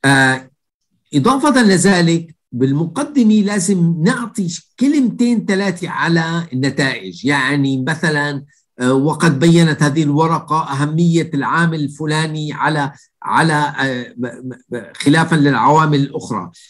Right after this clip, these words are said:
تذكروا الكلام اللي قاله اليوم الدكتور خضر زكريا، كلام جدًا مهم، إنه مش مهمة الباحث تعداد ال-، ال-،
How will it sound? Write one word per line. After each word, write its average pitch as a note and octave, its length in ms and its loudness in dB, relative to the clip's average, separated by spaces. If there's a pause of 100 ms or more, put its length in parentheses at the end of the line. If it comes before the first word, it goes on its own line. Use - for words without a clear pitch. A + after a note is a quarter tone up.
(120)
تذكروا D#3 880 2
الكلام D3+ 440 0
اللي C3+ 220 2
قاله C3+ 280 0
اليوم C3+ 400 0
الدكتور A#2 420 -6
خضر B2 300 -2
زكريا، A2+ 680 -2 (300)
كلام D3 220 4
جدًا D3 320 4
مهم، A#2+ 400 0 (360)
إنه E3+ 280 6
مش A#3+ 240 2
مهمة A3 400 4
الباحث C#3 540 -4
تعداد C3+ 600 -2 (400)
ال-، C3+ 320 0
ال-، A2 340 0